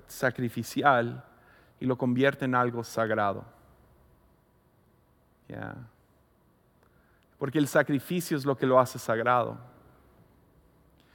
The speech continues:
Es, vivimos en un mundo adicto por resulta-, de resultados. Buscamos resultados en todo lo que hacemos. Y hemos perdido la hermosura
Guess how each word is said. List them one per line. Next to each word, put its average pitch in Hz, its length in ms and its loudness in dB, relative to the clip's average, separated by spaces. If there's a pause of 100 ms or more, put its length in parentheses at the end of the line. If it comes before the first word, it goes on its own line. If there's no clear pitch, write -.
(680)
Es, 151 160 -2
vivimos 180 560 0
en 151 100 2
un 160 140 2
mundo 156 280 4
adicto 131 680 2 (800)
por 127 120 -10
resulta-, 120 480 2
de 123 180 2
resultados. 113 1000 0 (1040)
Buscamos 165 760 2
resultados 131 800 2
en 120 120 -4
todo 127 200 2
lo 120 140 -2
que 113 80 -4
hacemos. 110 800 -6 (1200)
Y 143 80 -4
hemos 165 260 0
perdido 151 600 4
la 143 160 8
hermosura 127 800 2